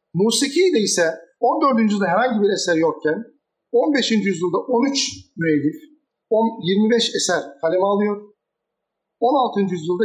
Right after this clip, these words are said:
yirmi iki müellif, yirmi beş eser kaleme alıyor. Doğa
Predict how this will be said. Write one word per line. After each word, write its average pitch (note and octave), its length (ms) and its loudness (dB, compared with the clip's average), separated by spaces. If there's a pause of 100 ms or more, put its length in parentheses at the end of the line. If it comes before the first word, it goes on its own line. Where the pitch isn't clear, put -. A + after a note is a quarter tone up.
(120)
yirmi G3 320 0
iki G#3+ 200 -6
müellif, F3+ 320 0 (220)
yirmi F#3+ 260 0
beş G#3 200 -2
eser D3 200 -4 (260)
kaleme C3+ 220 -8
alıyor. B2+ 120 -16 (1400)
Doğa C#4+ 180 4